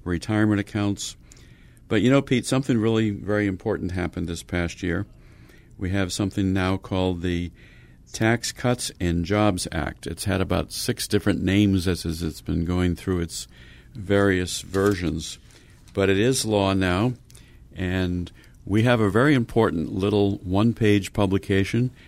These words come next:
It's printed on two sides, and it's called T Ta-, Key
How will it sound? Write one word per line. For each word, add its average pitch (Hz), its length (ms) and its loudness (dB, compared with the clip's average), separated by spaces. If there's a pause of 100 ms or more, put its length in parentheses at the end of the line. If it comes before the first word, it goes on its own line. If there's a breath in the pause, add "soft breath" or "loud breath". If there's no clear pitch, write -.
(220 soft breath)
It's - 160 -12
printed 113 440 2
on 95 200 4
two 117 240 0
sides, 104 680 0 (500 loud breath)
and 87 100 -2
it's 82 120 -6
called 95 400 2
T 131 260 2
Ta-, - 200 -4 (200)
Key 131 420 4